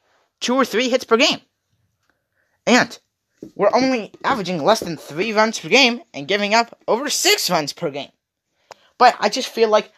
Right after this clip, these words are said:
hopefully, once we start playing with actual guys like Nelson Cruz and Ayrton Simmons and Josh Johnson, in some of these times where we may get a guy on second and have,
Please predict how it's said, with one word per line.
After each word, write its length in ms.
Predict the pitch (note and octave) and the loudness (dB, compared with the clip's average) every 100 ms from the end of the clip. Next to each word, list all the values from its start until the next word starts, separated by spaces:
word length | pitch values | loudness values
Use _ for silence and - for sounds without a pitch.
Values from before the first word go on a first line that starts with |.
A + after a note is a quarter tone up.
| _ | _
hopefully, 480 | - C4 A#3 A#3 A3+ - _ - | 0 0 2 -2 -2 -12 _ -14
once 460 | C3+ G3+ G#3+ - _ _ - | -2 0 0 -10 _ _ -8
we 140 | F#3 | -8
start 260 | F#3 F#3+ - | 2 2 2
playing 320 | D#3 E3+ D#3+ | -2 -2 -4
with 140 | C3 | 0
actual 300 | F3 - D#3+ | 0 0 -2
guys 280 | D3 D#3+ E3 | 2 2 2
like 140 | C#3+ | -4
Nelson 340 | - F3 - C#3+ | 0 -2 -2 -10
Cruz 320 | D#3 D#3+ D#3 | -6 -6 -6
and 80 | D3+ | -4
Ayrton 420 | F#3 F#3 E3 D#3 | 0 0 0 -4
Simmons 360 | C3+ E3 D#3+ B2+ | -4 -2 -2 -4
and 80 | C#3 | 4
Josh 240 | E3+ D#3 | 4 6
Johnson, 420 | E3 E3+ D#3+ F3 _ _ _ - - _ - | 2 0 -2 -8 _ _ _ -12 -12 _ -6
in 120 | E3 | -4
some 220 | - A#3 | -2 -4
of 60 | A#3+ | -2
these 220 | A#3+ A3 | -6 -2
times 380 | C#4+ D#4 - - _ _ _ | 0 0 0 -10 _ _ _
where 140 | D#3 | -2
we 180 | D#3+ A3 | 2 2
may 160 | G#3 G3 | 2 4
get 260 | G#3 - _ _ _ | 2 0 _ _ _
a 60 | - | -8
guy 240 | D3+ G3 | -6 -4
on 60 | G#3+ | -2
second 440 | C4 C4+ - - _ _ _ _ _ _ _ | -2 -2 -6 -18 _ _ _ _ _ _ _
and 140 | D3+ D3 | -12 -2
have, 440 | E3 F3+ F#3 - | 2 4 2 -4